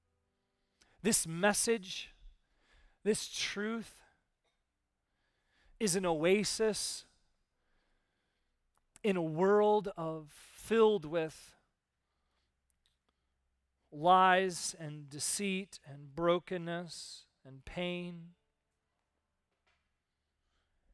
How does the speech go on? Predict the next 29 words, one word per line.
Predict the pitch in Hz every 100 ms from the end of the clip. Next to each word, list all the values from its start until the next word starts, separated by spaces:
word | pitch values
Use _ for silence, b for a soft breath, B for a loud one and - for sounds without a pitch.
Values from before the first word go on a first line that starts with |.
| _ - _ _ _ _ _
Even | 180 196
in | 208
our | 196
own | 190 175
lives, | 180 180 175 139
God, | 165 156 151
we | 156
have | 151
experienced | 151 - - 160 156 156 151 -
both | 160 156 -
the | 151
pain | - 170 165 165 156
of | 147 143
seeing | - - 165 156 151 139
the | 147
impact | 160 156 156 151 160
of | 147
our | 151
own | 147 143
sin | - - 151 147
and | 143 147 147 143 139 _ _ _ _ _ _ _ _ _ _ -
the | 143
way | 147 160 156
that | 147 147
that | 156 151 -
sin | - 156
has | 147
impacted | 147 143 - 139 - 135
us. | 123 127 - - -